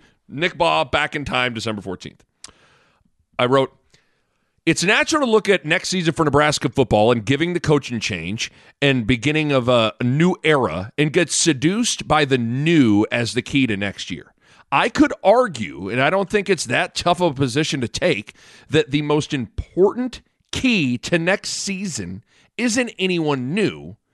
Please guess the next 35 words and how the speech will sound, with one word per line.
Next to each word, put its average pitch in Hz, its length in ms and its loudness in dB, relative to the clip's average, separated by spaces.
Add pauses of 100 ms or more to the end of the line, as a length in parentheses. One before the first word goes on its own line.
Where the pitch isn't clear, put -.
(180)
It's 160 180 2
Casey 202 400 -2
Thompson 143 540 -2 (260)
returning. 127 460 0 (720)
The 160 140 2
most 175 240 0
important 196 560 0
component 143 460 2
to 131 100 -6
success 143 360 -2
for 135 140 0
year 143 380 0
number 190 280 0
one, 123 380 0 (500)
not 135 240 -2
talking 202 360 0
the 208 80 2
long 175 340 6
term 156 240 0
of 147 60 -4
this 151 200 -2
thing 143 200 -2
or 131 40 -2
anything 131 280 -6
like 139 240 -6
that, 92 240 -6 (360)
but 123 140 -4
for 135 320 4 (640)
the 160 120 -2
short 185 320 2
term, - 180 -10 (360)
the 147 100 2
most 160 260 2
important 202 600 0
person 165 460 0